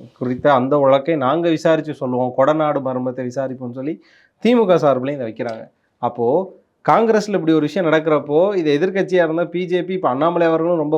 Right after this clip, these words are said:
பவர்ஃபுல்லா நிறைய இடங்கள்ல பேசுறாருங்க பட்சத்துல அவர் இதை சொல்லியிருக்கலாம்ல.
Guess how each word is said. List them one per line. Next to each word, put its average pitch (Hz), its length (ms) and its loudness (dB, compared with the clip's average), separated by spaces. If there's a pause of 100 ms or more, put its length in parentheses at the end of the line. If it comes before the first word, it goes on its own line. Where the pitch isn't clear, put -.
பவர்ஃபுல்லா 147 380 0
நிறைய 143 260 0
இடங்கள்ல 151 280 -2
பேசுறாருங்க 156 520 0
பட்சத்துல 151 380 0
அவர் 214 140 2
இதை 165 200 0
சொல்லியிருக்கலாம்ல. 123 580 -4